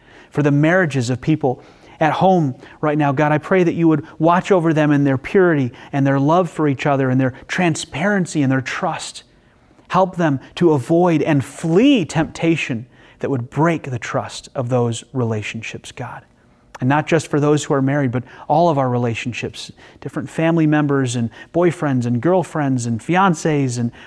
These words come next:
and siblings and all of the relationships that we have, Lord. Help us to be faithful in them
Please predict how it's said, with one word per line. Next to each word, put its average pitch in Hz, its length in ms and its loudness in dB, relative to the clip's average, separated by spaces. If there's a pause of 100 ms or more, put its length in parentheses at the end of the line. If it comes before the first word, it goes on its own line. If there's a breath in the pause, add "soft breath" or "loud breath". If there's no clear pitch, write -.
(180 loud breath)
and 127 140 -4
siblings 165 640 2
and - 100 -6
all 190 220 2
of 190 80 0
the 175 80 0
relationships 160 680 0
that - 80 -6
we 135 140 -4
have, 123 280 -4
Lord. 110 260 -8 (460 soft breath)
Help 175 280 0
us 131 160 -6
to - 80 -8
be 123 100 -4
faithful 160 560 -4
in 123 160 -4
them 95 180 -10